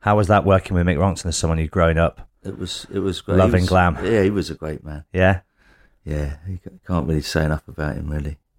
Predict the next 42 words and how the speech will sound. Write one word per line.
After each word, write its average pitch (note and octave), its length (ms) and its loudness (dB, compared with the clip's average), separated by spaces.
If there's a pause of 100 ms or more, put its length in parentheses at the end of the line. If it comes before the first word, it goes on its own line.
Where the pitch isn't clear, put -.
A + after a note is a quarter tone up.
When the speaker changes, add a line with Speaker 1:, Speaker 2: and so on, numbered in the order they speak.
(600)
Speaker 2:
He G2 60 -14
was, F2 260 -4
uh, E2 320 2 (1400)
it A2+ 100 -2
was, G#2 260 -2
it B2+ 140 2
was C#3 200 2
a C#3 60 -2
joy D#3+ 220 4
to - 100 -4
be C3 140 2
around. F2 360 2 (100)
It - 40 -14
was F2+ 100 -10
just, - 300 -18
uh, F#2 180 -6 (840)
and A2 140 -12
I A2+ 40 -8
spent - 420 -8
quite B2 220 -2
a A2+ 40 2
lot - 80 2
of F2 80 -6
time D#3 220 0
with C3 100 -2
him F2 60 -4
'cause - 160 -14
we G#2+ 60 -10
started, - 420 -6 (300)
we D#3+ 320 2 (420)
started F3+ 360 0
off B2+ 140 0
recording A#2+ 300 -2
at G#2 60 -4
Utopia A2 540 -2
Studios E2 480 -4
around G2 140 -6
the F#2 40 -6
back F#2 220 -12
of F2+ 80 -16
Primrose F2+ 460 -8
Hill, E2+ 320 -6